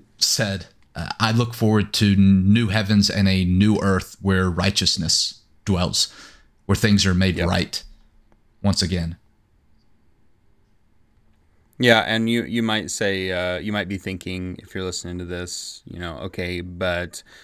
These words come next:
Speaker 2: uh, you, maybe there's other option." You know, I get, he said inclusio. Maybe you've heard it. The, <laughs> the term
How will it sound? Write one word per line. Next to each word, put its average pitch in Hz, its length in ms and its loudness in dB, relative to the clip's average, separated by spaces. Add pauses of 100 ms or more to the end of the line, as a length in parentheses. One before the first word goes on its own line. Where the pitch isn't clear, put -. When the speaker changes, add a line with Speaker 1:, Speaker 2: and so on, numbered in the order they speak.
(280)
Speaker 2:
uh, 92 380 -4
you, 98 180 -6
maybe 104 320 -4
there's 98 420 -6
other 95 280 -4
option." 92 460 -6
You 98 120 -6
know, 95 60 -4
I 95 80 -4
get, 92 280 -4
he 104 100 -10
said 90 220 -6
inclusio. 90 880 -6
Maybe 95 180 -6
you've 87 120 -8
heard 92 180 -8
it. 67 180 -12 (480)
The, 95 1040 -8 (200)
<laughs> - 200 -20
the 98 760 -6 (100)
term 98 580 -4